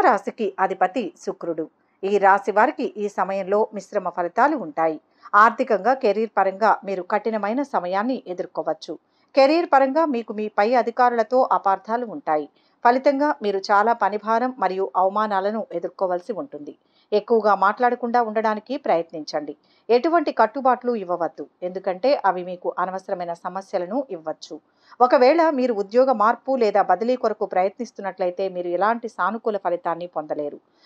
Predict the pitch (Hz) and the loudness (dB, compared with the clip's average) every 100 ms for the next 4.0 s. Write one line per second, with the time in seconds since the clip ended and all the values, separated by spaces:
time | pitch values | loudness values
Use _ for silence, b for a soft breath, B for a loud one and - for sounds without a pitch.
0 | b 208 196 214 214 185 180 208 180 180 | b 0 2 2 2 2 0 0 0 0
1 | 190 180 202 220 202 180 202 180 165 175 | -4 -4 -2 0 0 -2 -8 -6 -6 -6
2 | 202 165 160 151 143 - _ _ 208 208 | -8 -12 -12 -12 -14 -18 _ _ 0 2
3 | 233 - 185 196 214 - 196 196 185 214 | 0 -2 -2 0 -2 -2 -4 -4 -2 0